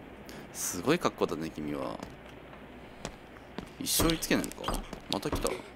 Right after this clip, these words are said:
歩いてるとこ見てみたいけどな、なかなか。なかなか見れない。あれ？待って。奥にいるあいつと違うぞ。何者だ、こいつ。まあいいや。どんどん来るな。え？ちょっと待って、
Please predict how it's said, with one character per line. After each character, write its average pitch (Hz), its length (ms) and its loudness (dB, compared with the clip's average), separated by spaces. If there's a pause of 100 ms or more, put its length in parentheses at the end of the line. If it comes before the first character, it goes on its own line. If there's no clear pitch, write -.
(760)
歩 - 160 10
い 349 60 8
て - 80 10
る - 60 12
と 110 60 10
こ 110 100 6
見 113 100 8
て 123 80 8
み 104 60 8
た 95 100 8
い 90 40 8
け 87 60 6
ど 85 80 6
な、 80 160 6
な 82 100 2
か 90 80 2
な 85 120 2
か。 85 200 4 (120)
な 120 80 4
か 202 80 4
な 240 80 8
か 202 100 4
見 185 100 4
れ 151 80 8
な 82 100 6
い。 - 20 0 (440)
あ - 80 12
れ？ - 60 10
待 - 160 10
っ - 20 -8
て。 - 180 4 (260)
奥 - 200 12
に 120 80 12
い 92 40 12
る 87 80 12
あ 92 40 12
い - 40 10
つ 98 120 6
と - 140 6
違 120 100 12
う - 40 8
ぞ。 - 80 0 (1500)
何 90 160 6
者 110 120 8
だ、 117 80 4
こ 92 80 0
い - 40 0
つ。 - 200 -4 (720)
ま - 80 0
あ - 20 -2
い - 40 -2
い - 40 -2
や。 - 40 -4 (2750)
ど 117 100 10
ん 214 80 12
ど 135 100 12
ん 87 40 12
来 101 120 8
る 92 60 12
な。 73 420 8
え？ - 100 6
ち - 20 -6
ょ - 0 -
っ - 20 -6 (480)
と - 60 0
待 - 120 -4
っ - 20 -8
て、 - 0 -